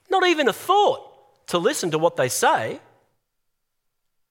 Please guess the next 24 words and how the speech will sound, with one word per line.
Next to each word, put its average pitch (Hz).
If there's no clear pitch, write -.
"No, 185
we're 208
gonna 233
continue 208
to 127
proclaim 147
the 113
Je-, 147
Jesus 143
kingdom 139
gospel 113
with 110
boldness, 117
with 110
everything 180
we've 123
got. 147
Are -
we 127
supposed 190
to 156
listen 147
to 117
you 226